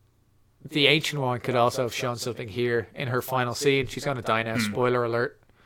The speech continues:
Speaker 1: I saw the, everyone saw the photos of this as they're running downtown. You know?
Speaker 2: Yeah, that's right.
Speaker 1: But, like, this is,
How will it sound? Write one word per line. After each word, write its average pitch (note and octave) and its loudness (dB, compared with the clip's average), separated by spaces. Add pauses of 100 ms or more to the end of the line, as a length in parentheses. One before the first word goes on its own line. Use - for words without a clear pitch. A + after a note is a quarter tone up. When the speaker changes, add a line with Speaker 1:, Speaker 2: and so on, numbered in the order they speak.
(1800)
Speaker 1:
I C#3+ 2
saw B2+ 0
the, A2+ -2 (120)
everyone E3 0
saw C3+ 6
the B2 4
photos C#3 4
of C#3+ 4
this E3+ 4
as C3 -2
they're C#3+ 4
running D3 2
downtown. D#3 4
You D#3+ 4
know? E3+ 8
Speaker 2:
Yeah, D#3 6
that's C#3 -2
right. C#3+ 6 (1400)
Speaker 1:
But, E3 6
like, E3+ 10
this A3+ 8
is, C#3+ 2